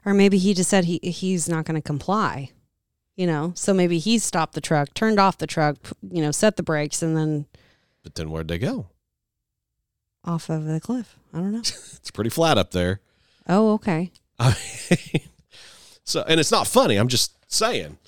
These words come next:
Speaker 1: It's pretty flat. Yeah.
Speaker 2: So, um, David's wife said, an, an acquaintance of hers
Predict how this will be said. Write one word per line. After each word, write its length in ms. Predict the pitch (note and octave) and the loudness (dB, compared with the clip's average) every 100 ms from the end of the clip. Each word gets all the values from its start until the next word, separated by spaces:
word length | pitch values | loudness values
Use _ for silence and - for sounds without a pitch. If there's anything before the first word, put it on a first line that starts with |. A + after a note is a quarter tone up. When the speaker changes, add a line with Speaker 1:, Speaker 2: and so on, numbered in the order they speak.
| _ | _
Speaker 1:
It's 140 | F3 - | -6 -2
pretty 200 | D#3+ B2 | -4 -2
flat. 360 | - D#2 A#1 - _ | -4 -6 -6 -14 _
Yeah. 240 | E3 F#2 C#3 _ | -8 -8 -12 _
Speaker 2:
So, 440 | - A3 G3 D#3+ - _ _ - _ _ _ _ _ _ | -2 2 2 0 -6 _ _ -20 _ _ _ _ _ _
um, 520 | E3+ D#3+ B2+ A2 F#2 - _ _ _ _ _ _ _ _ D3+ | 2 4 2 -2 -8 -14 _ _ _ _ _ _ _ _ 0
David's 300 | A3 F#3+ B2 | 2 2 2
wife 280 | F3+ A#3 | 2 2
said, 300 | - - B2 | 2 4 4
an, 120 | A#2+ A2 A2 | 4 0 0
an 120 | B2 | -2
acquaintance 440 | G#2 - D#3 E3+ E3 | -4 2 0 2 0
of 100 | D#3+ | 2
hers 420 | E3+ F#3 G3+ - | 4 2 0 -4